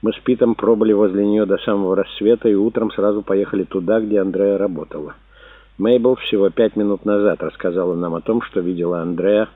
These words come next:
в обществе Ричарда. Вы понимаете?» Майк и Пит все еще продолжали обмениваться далекими от любезности взглядами.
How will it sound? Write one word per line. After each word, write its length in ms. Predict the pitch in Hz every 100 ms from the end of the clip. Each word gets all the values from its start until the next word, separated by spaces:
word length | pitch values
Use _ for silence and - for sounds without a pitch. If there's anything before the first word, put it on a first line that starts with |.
| - - - _
в 60 | 85
обществе 480 | 92 - - - 98
Ричарда. 480 | 85 - - 76
Вы 100 | 80
понимаете?» 640 | 85 85 95 135 135 - - _ _ - - - _ -
Майк 280 | 87 87 -
и 40 |
Пит 260 | - 113 -
все 220 | - 104
еще 220 | 95 -
продолжали 540 | - 90 92 85 98 92
обмениваться 680 | 87 90 98 101 92 -
далекими 500 | 87 85 87 - 87
от 140 | 87 -
любезности 640 | 90 85 76 90 - -
взглядами. 680 | 82 76 76 73 - 76